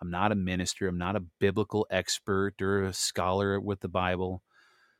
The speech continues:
I'm far, far from that. I'm just a guy that has a Bible in my semi. I read it every day. Um, I try to make heads or tails of it, and some days I, it makes sense, and there's some days where,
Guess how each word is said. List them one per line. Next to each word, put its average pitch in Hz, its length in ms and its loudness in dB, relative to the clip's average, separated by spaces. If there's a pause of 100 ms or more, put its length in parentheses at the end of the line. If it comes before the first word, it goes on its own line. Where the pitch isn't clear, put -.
(120)
I'm 92 240 4
far, 98 600 2
far 92 260 4
from 90 240 0
that. 87 140 2
I'm 92 120 4
just 98 180 -2
a 95 40 -2
guy 98 280 6
that 90 280 2
has 95 220 0
a 85 100 0
Bible 101 560 4
in 104 180 0
my 87 160 -2
semi. 135 580 4
I 87 200 0
read 92 300 2
it 110 120 4
every 104 220 4
day. 120 440 4 (560)
Um, 78 340 -2
I 82 80 -2
try 95 240 2
to 95 60 4
make 95 240 2
heads 107 200 4
or 92 60 -6
tails 107 340 4
of 104 140 0
it, 113 100 0
and 90 100 -6
some 101 300 2
days 104 400 2
I, 95 220 4 (160)
it 95 160 -2
makes 98 260 2
sense, 117 300 2
and 92 100 -2
there's 95 200 2
some 107 240 2
days 110 340 2
where, 87 360 -2